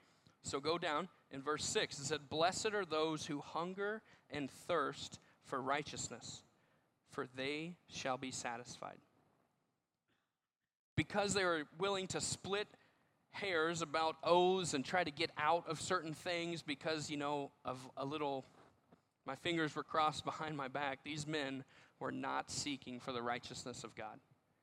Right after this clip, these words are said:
They're greedy for gain. They worked out a religious system that permitted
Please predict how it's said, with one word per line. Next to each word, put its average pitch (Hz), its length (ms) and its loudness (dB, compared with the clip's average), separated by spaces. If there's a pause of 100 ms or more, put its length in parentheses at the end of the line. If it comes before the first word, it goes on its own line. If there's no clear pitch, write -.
(720)
They're 131 100 0
greedy 143 360 -2
for 151 160 -6
gain. 123 320 -6 (1120)
They 139 100 0
worked 165 360 0
out 160 280 4
a 156 60 0
religious 147 440 0
system 170 440 -4
that 139 180 -2 (280)
permitted 170 600 0